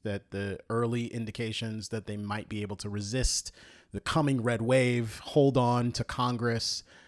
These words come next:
um, at the midterms, uh, seems to, at least some of that enthusiasm is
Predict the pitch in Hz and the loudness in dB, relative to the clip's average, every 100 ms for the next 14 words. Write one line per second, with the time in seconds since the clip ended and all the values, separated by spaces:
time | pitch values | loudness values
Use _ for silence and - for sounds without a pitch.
0 | _ - 110 107 107 113 - 110 117 - | _ -4 -2 0 -2 -4 -2 -2 -2 -2
1 | 113 110 104 - - 107 - - 139 135 | -2 -2 -4 -6 -8 -8 -4 0 2 4
2 | 131 - - 117 110 107 110 127 - 135 | 2 -2 -2 0 0 -2 -4 0 4 4
3 | 117 120 117 117 117 110 107 104 104 104 | 4 2 0 0 -2 0 -2 -2 -4 -6
4 | 107 104 95 - | -4 -4 -2 -6